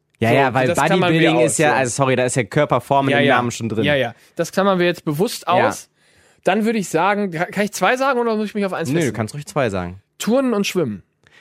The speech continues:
Speaker 1: Ich glaube tatsächlich, das wären auch, also Turnen sieht halt einfach krass aus.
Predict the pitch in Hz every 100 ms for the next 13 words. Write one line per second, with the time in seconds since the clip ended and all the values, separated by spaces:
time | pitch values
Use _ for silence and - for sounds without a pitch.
0 | - - _ _ - 113 - 131 143 190
1 | 185 170 151 160 147 131 135 127 131 -
2 | 117 117 104 - 160 156 131 143 98 123
3 | 104 - _ - - 123 - 160 196 -